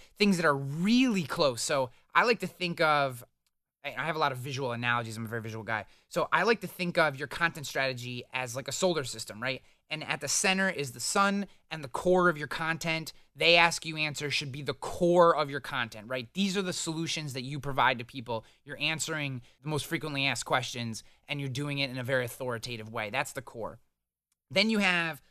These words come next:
the planets, which are, uh, your main topics. So for us, that might be, uh, diving a little deeper into life insurance or home insurance or business insurance. And then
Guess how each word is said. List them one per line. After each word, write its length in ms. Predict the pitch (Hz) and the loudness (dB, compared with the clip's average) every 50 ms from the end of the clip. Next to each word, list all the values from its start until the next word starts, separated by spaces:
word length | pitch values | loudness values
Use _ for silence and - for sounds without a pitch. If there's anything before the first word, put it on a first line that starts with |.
| _ _ _ - | _ _ _ -16
the 60 | 123 | -14
planets, 720 | - - 185 202 220 214 208 196 196 190 - - - - - - - _ - | -10 -4 2 4 4 4 4 4 2 -2 -2 -6 -10 -10 -12 -14 -20 _ -2
which 260 | 156 160 151 - - - | -2 -2 0 -2 -2 2
are, 600 | 156 165 156 151 151 147 147 147 143 139 131 - _ _ _ - 151 | 4 6 8 8 8 8 6 4 4 2 0 -4 _ _ _ 0 2
uh, 80 | 156 | 2
your 180 | 156 147 156 160 | 2 2 0 0
main 240 | 165 165 160 151 139 | 0 0 -2 -4 -4
topics. 720 | - - - 190 190 170 - - 95 - - - - - - - _ | -2 0 6 8 8 8 8 4 -8 -14 -12 -12 -12 -12 -12 -20 _
So 560 | - - - 170 160 151 151 147 143 135 127 - _ _ _ - | -6 0 2 2 4 4 2 0 -2 -4 -6 -8 _ _ _ 0
for 180 | - 170 - 165 | 2 2 6 6
us, 220 | 185 175 - - | 6 6 6 4
that 160 | 170 156 156 | 2 2 2
might 280 | 170 170 165 160 135 - | 4 2 0 0 0 -4
be, 380 | 160 160 156 156 156 147 - - | -4 -4 -2 -2 -2 -4 -2 2
uh, 160 | 143 147 139 | 2 2 2
diving 360 | 131 - - 151 165 151 165 165 | 4 4 4 4 4 2 -2 -4
a 20 | |
little 160 | 156 151 151 | -4 -4 -4
deeper 300 | 143 151 160 - 151 151 | -4 -6 -8 -4 -4 -4
into 180 | 147 139 - 135 | -4 -4 -2 2
life 240 | 156 170 170 - 156 | 4 4 4 2 -2
insurance 460 | 139 - - 135 117 107 104 - - | -6 -6 -6 -6 -6 -8 -8 -10 -8
or 80 | 135 | -6
home 280 | 127 131 185 185 180 165 | -4 0 2 2 2 2
insurance 480 | 156 135 - 131 117 110 104 104 - 131 | -2 -4 -6 -6 -6 -6 -8 -10 -12 -12
or 60 | 135 | -8
business 360 | 123 180 180 156 165 135 - | -2 -2 -2 -2 -2 -6 -8
insurance. 440 | 131 117 - 117 98 92 90 - - _ _ _ _ _ - | -8 -10 -10 -12 -12 -14 -18 -20 -20 _ _ _ _ _ -2
And 200 | 170 175 170 175 | 0 2 2 2
then 420 | 180 180 175 175 170 165 160 147 | 2 2 4 2 2 0 -2 -8